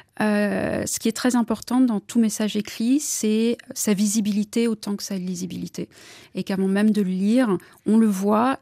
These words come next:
et un certain nombre d'éléments, euh, sont interprétés. Par exemple, les scribes que j'étudie inscrivaient des graffitis sur les murs des tombes qu'ils visitaient.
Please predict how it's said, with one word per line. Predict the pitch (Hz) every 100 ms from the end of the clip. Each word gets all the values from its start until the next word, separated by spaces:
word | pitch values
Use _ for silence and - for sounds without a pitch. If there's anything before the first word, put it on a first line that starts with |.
| -
et | 208 214 226
un | 202
certain | - 202 202
nombre | 202 220 196
d'éléments, | 180 196 196 196 233 - - - -
euh, | 180
sont | - 240 226
interprétés. | 202 202 - 202 - - 208 - - _ -
Par | 202
exemple, | 208 185 220 254 - 185 -
les | 190
scribes | - - 247 240
que | 214
j'étudie | 190 - 208 185 233 311 - - - - -
inscrivaient | 208 - 208 214
des | 175
graffitis | - 220 220 240 - 240 269 -
sur | - 202
les | 185
murs | 190 202 220
des | 202
tombes | - 208 214
qu'ils | - 185
visitaient. | 175 185 190 - 233